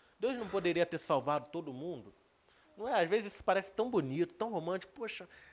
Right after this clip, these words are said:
eu vi um camarada num programa de televisão, ele falou, "Ah, eu acho que no fim das contas, Deus vai salvar todo mundo. Não vai ninguém pro inferno." É? E ele fala isso, tal, "Ah, Deus vai salvar."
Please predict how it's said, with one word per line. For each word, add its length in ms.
eu 100
vi 180
um 280
camarada 640
num 100
programa 400
de 100
televisão, 480
ele 100
falou, 300
"Ah, 360
eu 180
acho 280
que 80
no 120
fim 140
das 200
contas, 640
Deus 200
vai 120
salvar 340
todo 220
mundo. 280
Não 160
vai 160
ninguém 260
pro 120
inferno." 440
É? 280
E 80
ele 220
fala 420
isso, 460
tal, 480
"Ah, 100
Deus 240
vai 140
salvar." 480